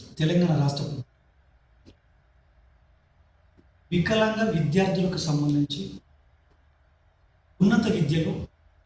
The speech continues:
ప్రభుత్వ విద్యా సంస్థలలో, ప్రభుత్వం చేత లబ్ధి పొందుతున్న విద్యా సంస్థలలో ఐదు శాతం తగ్గకుండా యాక్ట్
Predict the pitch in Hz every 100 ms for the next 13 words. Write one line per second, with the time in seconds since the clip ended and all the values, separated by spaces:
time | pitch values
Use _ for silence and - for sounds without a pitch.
0 | _ _ - 185 220 240 226 180 156 185
1 | 190 170 - 151 147 - 120 _ - _
2 | _ _ _ _ - - _ _ _ _
3 | _ _ _ _ 190 240 247 262 226 220
4 | 220 240 - - - 160 170 - 269 233
5 | 220 220 208 170 170 185 190 185 160 160
6 | 151 151 - _ _ _ - - _ _
7 | 165 233 - - 208 214 233 - 190 165
8 | 185 - 175 175 - - - - - -
9 | - - - - - - - - - -
10 | - - - - - - - 170 220 226
11 | -